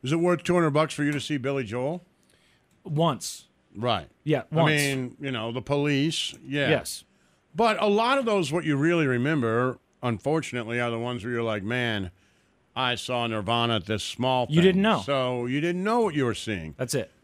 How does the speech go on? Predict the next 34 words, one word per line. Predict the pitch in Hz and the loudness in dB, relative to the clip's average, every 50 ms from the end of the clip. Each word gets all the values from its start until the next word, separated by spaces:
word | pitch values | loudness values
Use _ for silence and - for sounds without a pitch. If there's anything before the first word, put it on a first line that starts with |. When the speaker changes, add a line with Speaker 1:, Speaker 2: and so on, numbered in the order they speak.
| _ _ | _ _
Speaker 1:
You | - 131 131 | -2 0 2
know, | 127 127 135 143 156 156 | 2 2 2 2 2 2
and | 165 165 | 2 2
that | 196 220 214 | 2 0 0
doesn't | 226 202 170 175 | -2 -2 -2 -2
mean | 175 175 165 | 0 0 0
that | 165 151 139 | -2 -2 -2
those | 151 147 135 | -4 -4 -4
shows, | - - 170 165 147 120 | -4 -2 -2 -2 -2 0
they | 110 185 196 | 0 -2 0
get | 165 185 156 117 87 | 0 -2 -2 -2 -2
better, | 131 131 127 127 139 151 170 | 0 2 2 2 2 2 0
the | 160 | 0
bands | 123 101 131 143 143 156 147 113 | 0 0 0 0 0 0 -2 -4
get | 139 147 117 | -6 -6 -2
better, | 127 135 143 139 147 156 151 | 0 0 0 2 0 0 0
the | 135 120 | 0 0
shows | - - - 151 147 147 151 143 113 | 0 2 4 4 4 4 2 0 0
get | 113 151 143 110 | 0 0 0 0
bigger, | 101 143 143 135 147 151 156 151 147 | 0 0 0 0 0 0 0 0 0
they | 139 135 135 | -2 -2 -2
get, | - 147 147 143 143 | -2 -4 -4 -4 -6
you | 147 151 | -6 -4
know, | 135 123 123 131 | -4 -4 -4 -2
that's | 127 135 139 135 - | -2 -2 -2 0 0
why | 147 143 139 | 2 4 4
it | 139 131 | 4 4
gets | 139 156 131 - | 2 0 0 0
pricier. | - - 147 160 196 208 - - 123 101 87 76 - - | 0 0 2 2 2 2 0 -2 -2 -2 -2 -4 -6 -6
Speaker 2:
Yeah. | 117 123 104 - - - _ _ _ _ _ - | -6 -6 -6 -6 -10 -18 _ _ _ _ _ 2
Speaker 1:
And | 135 143 139 | 4 6 6
I | 123 127 127 | 6 6 6
get | 104 131 143 175 180 | 6 6 6 6 6
it. | 123 113 123 147 143 | 6 4 2 0 -2